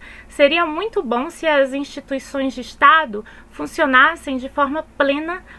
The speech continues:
para que os esforços pudessem ser concentrados nos problemas crônicos da nossa região,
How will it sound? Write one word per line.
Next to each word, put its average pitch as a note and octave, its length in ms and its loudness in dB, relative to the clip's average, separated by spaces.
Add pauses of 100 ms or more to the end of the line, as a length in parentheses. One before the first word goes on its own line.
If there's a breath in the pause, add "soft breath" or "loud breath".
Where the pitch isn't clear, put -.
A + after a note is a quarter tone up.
(100)
para D#4+ 200 4
que D#4+ 120 -8
os D#4 100 -10
esforços D#4+ 680 4
pudessem C4+ 500 0
ser D#4 380 -2
concentrados B3 840 0
nos C4 160 -10
problemas C4+ 520 -4 (480 loud breath)
crônicos F4 540 0
da A#3 120 0
nossa A#3 260 0
região, A3+ 500 -4